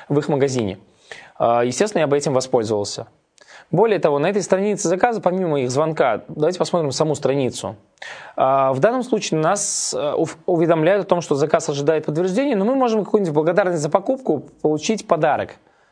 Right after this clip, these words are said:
Это же здорово, конечно, здорово. Я со страницы «Спасибо» могу не просто закрыть её и уйти, а получить какой-то плюс. Получить какую-то выгоду, какой-то подарок. Это интересно.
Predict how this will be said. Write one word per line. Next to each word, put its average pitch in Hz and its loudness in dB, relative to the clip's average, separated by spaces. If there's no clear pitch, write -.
Это 135 0
же 143 0
здорово, 180 4
конечно, 175 -2
здорово. 143 2
Я 127 2
со 127 -4
страницы 190 0
«Спасибо» 202 0
могу 156 0
не 156 0
просто 208 0
закрыть 143 2
её 117 2
и 127 2
уйти, 127 -2
а 117 2
получить 135 0
какой-то 139 0
плюс. 120 -2
Получить 170 0
какую-то 135 0
выгоду, 131 2
какой-то 120 0
подарок. 113 0
Это 113 -2
интересно. 131 -2